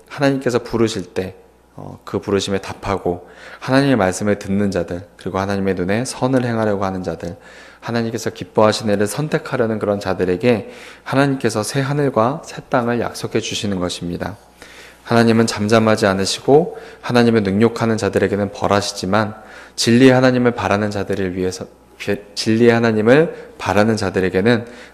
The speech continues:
어, 십칠 절에서 나오는 말씀처럼 새 하늘과 새 땅을 주시는 것입니다. 그리고 그 땅이, 어, 그들에게, 어, 약속으로서 어떠한 보응으로,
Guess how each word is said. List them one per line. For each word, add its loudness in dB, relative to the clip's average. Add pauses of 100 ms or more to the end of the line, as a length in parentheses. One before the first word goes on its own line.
(100)
어, -12
십칠 -6
절에서 0
나오는 -4
말씀처럼 -2 (280)
새 -4
하늘과 2
새 -6
땅을 2
주시는 0
것입니다. -4 (760)
그리고 -6
그 -12
땅이, -2 (300)
어, -12
그들에게, -2 (120)
어, -8
약속으로서 -4
어떠한 -6
보응으로, -4